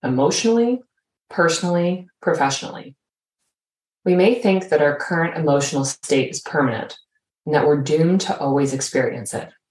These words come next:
but we aren't. But in order to get to the place where we change our experience, we have to know what needs changing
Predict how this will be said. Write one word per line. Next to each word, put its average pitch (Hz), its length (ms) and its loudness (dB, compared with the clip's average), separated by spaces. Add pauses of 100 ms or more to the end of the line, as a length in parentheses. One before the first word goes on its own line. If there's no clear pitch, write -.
(240)
but 202 100 0
we 208 160 2
aren't. - 280 -10 (1400)
But 196 100 2
in 196 120 2
order 220 420 2
to 254 160 -4
get 190 220 2
to 190 100 -8
the 175 120 0
place - 440 0
where 139 120 0
we 135 160 -2
change 196 600 -2 (100)
our 151 200 2
experience, - 960 -10 (720)
we 175 100 -6
have 180 260 -4
to 226 120 0
know 170 220 4
what 156 400 0
needs 156 320 -4
changing 160 580 -4